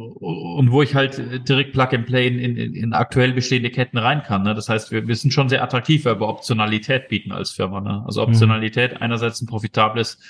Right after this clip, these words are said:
Speaker 1: Unternehmen aufzubauen, andererseits aber auch wirklich das Ding, jetzt noch die Growth Story für zehn Jahre weiter fortzusetzen und, sag ich mal so,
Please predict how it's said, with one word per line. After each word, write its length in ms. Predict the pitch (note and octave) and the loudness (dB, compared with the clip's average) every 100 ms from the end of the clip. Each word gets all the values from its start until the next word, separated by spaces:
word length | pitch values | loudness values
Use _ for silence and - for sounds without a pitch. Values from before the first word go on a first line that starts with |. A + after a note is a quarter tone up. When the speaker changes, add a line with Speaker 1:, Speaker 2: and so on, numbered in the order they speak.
| - - _ _ _ _ | -20 -20 _ _ _ _
Speaker 1:
Unternehmen 380 | C3 A#2 A2 C3+ | 0 4 2 2
aufzubauen, 580 | D3 - - C3+ D3 C#3+ | 0 -2 -2 0 0 0
andererseits 520 | B2 B2 A#2+ C3 - | -2 -2 -2 -4 -2
aber 180 | B2 A#2 | -4 -4
auch 160 | A#2 | -2
wirklich 240 | A#2+ A#2 A#2 | -4 -4 -2
das 220 | A#2 - | -2 0
Ding, 440 | B2 A#2 A#2+ A#2 - | 0 0 -2 -4 -6
jetzt 180 | A#2+ - | -8 -2
noch 140 | A2+ | 0
die 100 | C3 | 0
Growth 420 | A#2 B2 C3 - | 2 2 2 -4
Story 680 | - - - A#2+ A#2+ A#2+ A#2+ | -12 -4 2 2 2 -2 -10
für 140 | - B2+ | -12 -6
zehn 180 | - A#2+ | -2 0
Jahre 260 | A#2+ A2 | 0 0
weiter 220 | G#2+ G#2+ | -2 -4
fortzusetzen 640 | A2 C3 C3 A2+ G#2+ - A2 | -2 -2 -2 -2 -4 -2 -4
und, 60 | G2 | -2
sag 140 | G2+ | -2
ich 60 | G2+ | -2
mal 100 | G2+ | -2
so, 220 | G#2+ | 0